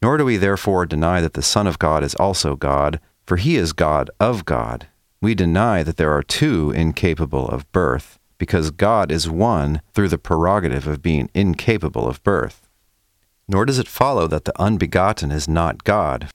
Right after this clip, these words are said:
for his source is the unborn substance. There is not one subsistent person, but a similar substance in both persons.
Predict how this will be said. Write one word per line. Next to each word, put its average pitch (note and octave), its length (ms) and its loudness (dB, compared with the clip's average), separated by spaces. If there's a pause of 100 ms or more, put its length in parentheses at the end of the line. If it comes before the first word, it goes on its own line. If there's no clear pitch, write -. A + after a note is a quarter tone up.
for F#2 180 0
his F#2 120 0
source F#2 540 0
is D#2 180 -4
the D2+ 160 -6
unborn D2+ 380 0
substance. - 720 -4 (840)
There E2 80 -2
is D#2+ 100 -2
not F#2 240 0
one A#2+ 260 0
subsistent - 640 -2
person, D#2 460 -2
but - 180 -8
a D2 60 -4
similar C3 420 0
substance E2 640 -2
in D2 160 -2
both E2+ 260 -2
persons. - 580 -8